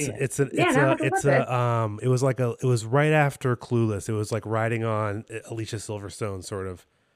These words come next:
Speaker 3: Oh, with Alicia
Speaker 2: Fame.
Speaker 3: Silverstone's in it?
Speaker 2: Mm-hmm. And Benicio del Toro.
Speaker 3: Oh my God, I have to watch that.
Speaker 1: Ooh.
Speaker 2: I
Speaker 1: God,
Speaker 2: think,
Speaker 1: now
Speaker 2: I
Speaker 1: I'm
Speaker 2: think,
Speaker 1: interested.
Speaker 2: I think,
Speaker 3: Yeah, for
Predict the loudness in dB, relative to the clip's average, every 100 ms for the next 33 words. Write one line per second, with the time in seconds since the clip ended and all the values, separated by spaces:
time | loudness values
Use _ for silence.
0 | _ _ _ _ _ -2 2 2 0 -2
1 | -2 -2 -2 -6 -10 -12 -10 -8 -8 -6
2 | -6 -6 -10 -10 -8 -6 -2 -2 -2 -4
3 | -4 -6 -8 -10 -10 -16 _ _ _ _
4 | _ _ -4 -2 -2 0 0 0 -2 -2
5 | -2 -4 -4 -2 -2 -6 -8 -16 _ _
6 | _ _ -10 -2 -2 -2 -4 -4 -2 -2
7 | -2 -2 -2 -4 -4 -4 -2 0 0 0